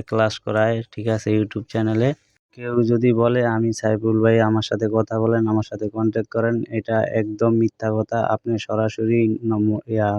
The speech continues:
ফেনী মহিপাল সাইফুল ভাইয়ের বাড়ি যায় যোগাযোগ করবেন, তারপরে ওইখানে কথা বলবেন সাইফুল ভাইয়ের সাথে, সরাসরি দেখা করবেন বাড়িতে যায়, তখনকে আপনারা বিশ্বাস করবেন সব কিছুতে।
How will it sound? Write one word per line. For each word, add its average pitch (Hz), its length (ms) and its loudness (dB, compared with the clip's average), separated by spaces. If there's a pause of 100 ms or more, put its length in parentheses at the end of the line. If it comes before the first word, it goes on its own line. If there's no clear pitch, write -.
(120)
ফেনী 113 380 -2
মহিপাল 110 540 -2 (680)
সাইফুল 107 300 -2
ভাইয়ের 110 200 4
বাড়ি 104 280 2
যায় 113 240 0
যোগাযোগ 110 420 2
করবেন, 120 340 -2
তারপরে 107 440 -2
ওইখানে 107 460 -2
কথা 110 260 0
বলবেন 107 280 0
সাইফুল 104 280 0
ভাইয়ের 104 160 2
সাথে, 110 260 -6
সরাসরি 110 500 -2 (180)
দেখা 104 260 2
করবেন 107 340 0
বাড়িতে 107 300 2
যায়, 123 220 -2
তখনকে 110 400 -2
আপনারা 110 340 -2
বিশ্বাস 107 400 -2
করবেন 107 340 -2
সব 101 260 -10
কিছুতে। 110 360 -4